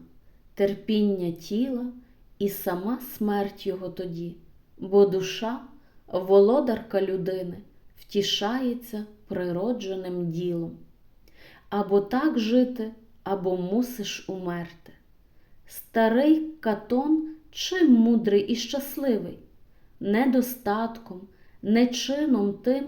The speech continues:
що йде за натурою, як видно з Цицеронової книжечки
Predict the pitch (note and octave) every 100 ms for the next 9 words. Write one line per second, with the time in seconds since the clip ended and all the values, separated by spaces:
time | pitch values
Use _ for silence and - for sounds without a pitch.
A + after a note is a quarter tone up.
0 | C#4 - - - - - - A3+ A3+ A3+
1 | B3+ B3+ A3+ A3+ A3+ - A#3+ G#3+ F3 E3+
2 | - - _ _ - _ - G3 A3 G#3
3 | G#3 G3 A#3+ D4+ A3 - - - - -
4 | - A#3+ A#3 A3+ G#3+ B3+ C4+ B3 G#3+ G#3
5 | G3+ - G#3 B3 C4+ A3 - - F#3+